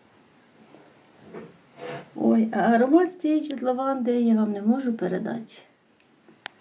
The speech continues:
І порізала ось м'яту. Теж буде сухнути. Ось так і буде у нас чайок такий. А до м'яти буде ось таке доповнення.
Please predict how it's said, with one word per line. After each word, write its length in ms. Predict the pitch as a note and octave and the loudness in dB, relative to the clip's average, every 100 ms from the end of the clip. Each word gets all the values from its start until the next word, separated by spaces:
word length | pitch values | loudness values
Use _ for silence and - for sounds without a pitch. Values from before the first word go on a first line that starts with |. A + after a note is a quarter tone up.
| _ _ _ _ | _ _ _ _
І 40 | G#3 | -20
порізала 720 | - G#3+ C4 D4 C#4 A3+ B3+ - | -18 -8 -6 -4 -4 -4 -6 -8
ось 280 | A#3 - G3+ | -12 -8 -8
м'яту. 580 | E3 - D#3 - - D#3+ - - - - - - - - - - - - - | -8 -10 -16 -14 -16 -16 -20 -20 -20 -20 -20 -20 -20 -20 -20 -20 -20 -20 -18
Теж 260 | - G3+ E3 - | -8 -8 -8 -12
буде 200 | G#3 - | -14 -12
сухнути. 720 | - G#3 G3+ - F#3+ - - - - - - - - - - - | -10 -10 -10 -8 -10 -10 -16 -18 -20 -20 -20 -20 -20 -20 -20 -12
Ось 120 | G#3 | -12
так 240 | - - G3 - | -12 -10 -10 -10
і 260 | - - | -14 -2
буде 220 | D4+ C4 B3 - - - - - - - - - - - - - | 0 0 -6 -8 -20 -20 -20 -20 -20 -20 -20 -20 -20 -20 -20 -10
у 20 | F#3 | -2
нас 500 | G#3 B3 - - - | 0 0 -2 -20 -14
чайок 460 | - F#3 C#3+ D#3+ - | -10 -10 -10 -14 -14
такий. 500 | E3 - F#3 D#3 - - - - - - - - - - - - - - _ _ _ A#3 | -14 -10 -12 -12 -16 -16 -20 -20 -20 -20 -20 -20 -20 -20 -20 -20 -20 -20 _ _ _ -20
А 60 | |
до 120 | A3+ | -18
м'яти 440 | G#3+ G#3 D4+ E4 D4 | -16 -6 -4 -2 -4
буде 380 | A3 C4+ C#4 A3+ | -2 -2 -2 -4
ось 80 | G#3+ | -6
таке 320 | - - C4 | -14 -2 4
доповнення. 880 | E4 E4 C4+ B3 A#3 A#3 A#3+ A#3 | 6 6 4 -4 -2 -2 -2 -2